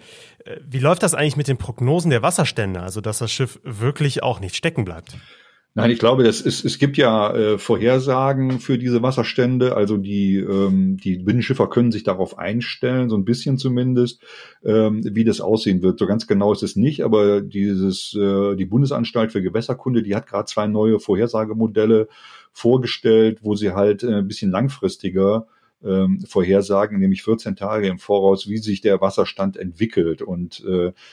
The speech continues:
Speaker 2: insofern, äh, muss sich da nicht erst ein Schiff festfahren, das ist ja, äh, auch nicht so doll für alle Beteiligten, sondern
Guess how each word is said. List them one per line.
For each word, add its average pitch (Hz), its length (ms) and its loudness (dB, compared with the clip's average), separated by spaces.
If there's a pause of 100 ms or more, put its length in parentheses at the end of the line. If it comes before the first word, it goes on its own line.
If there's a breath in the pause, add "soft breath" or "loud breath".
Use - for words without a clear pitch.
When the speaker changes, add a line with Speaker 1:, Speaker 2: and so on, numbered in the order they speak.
(180 loud breath)
Speaker 2:
insofern, 95 640 2
äh, 98 100 0
muss 104 200 2
sich 95 100 -6
da 95 80 2
nicht 95 160 2
erst - 200 -2
ein 98 60 0
Schiff - 180 -6
festfahren, 104 540 -2
das 95 120 -2
ist 98 120 0
ja, 92 220 2
äh, - 20 2
auch 95 760 -2
nicht 104 200 -6
so 98 120 -2
doll 95 220 4
für - 140 -2
alle 101 140 0
Beteiligten, 101 680 -2
sondern 95 380 4